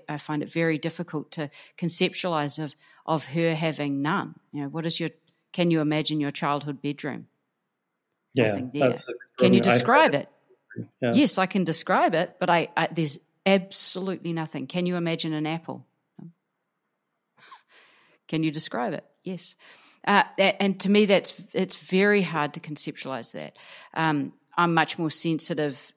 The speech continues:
Speaker 1: and, uh, and more generous now with the, the,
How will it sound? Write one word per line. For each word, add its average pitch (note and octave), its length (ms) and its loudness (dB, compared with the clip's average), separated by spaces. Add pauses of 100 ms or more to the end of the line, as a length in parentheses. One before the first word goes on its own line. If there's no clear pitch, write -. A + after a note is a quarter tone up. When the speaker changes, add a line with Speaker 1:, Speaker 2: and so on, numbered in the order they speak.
Speaker 1:
and, C#3 360 -4 (420)
uh, C3 420 -2 (340)
and D3 280 -4 (140)
more E3+ 220 2
generous F#3+ 640 2
now D3+ 260 2
with C#3+ 300 -6
the, C#3 260 -2 (180)
the, - 140 -6